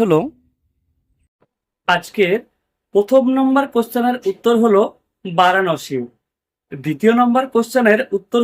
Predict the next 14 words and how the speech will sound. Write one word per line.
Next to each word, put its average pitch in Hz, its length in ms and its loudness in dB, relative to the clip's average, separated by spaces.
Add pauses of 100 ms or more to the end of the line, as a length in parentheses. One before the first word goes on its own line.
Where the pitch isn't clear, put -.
হলো 202 180 4 (440)
হিমাচল 190 440 0 (100)
প্রদেশ, 139 300 0 (760)
তৃতীয় 208 320 0
নম্বর 262 220 2 (100)
কোশ্চেনের 220 480 2 (480)
উত্তর 185 360 -4
হলো 214 180 2 (320)
সিএমএস 226 600 -2 (220)
স্কুল 147 280 -6 (480)
অথবা 208 320 2 (160)
ভারতের 214 380 -2 (120)
লখনৌতে 208 480 -4 (560)
সিটি 226 280 -2